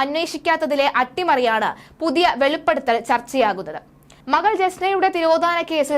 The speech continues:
സി ബി ഐ കൃത്യമായി അന്വേഷിക്കുന്നുവെന്നാണ് ജസ്നയുടെ അച്ഛൻ ജെയിംസ് പറയുന്നത്. സി ബി ഐയുടെ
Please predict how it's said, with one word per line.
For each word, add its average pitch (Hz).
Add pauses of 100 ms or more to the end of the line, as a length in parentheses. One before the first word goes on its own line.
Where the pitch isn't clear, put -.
(120)
സി 330
ബി 415
ഐ 415
കൃത്യമായി 359
അന്വേഷിക്കുന്നുവെന്നാണ് 285 (140)
ജസ്നയുടെ 285
അച്ഛൻ 262
ജെയിംസ് 285
പറയുന്നത്. 175 (560)
സി 262
ബി 339
ഐയുടെ 311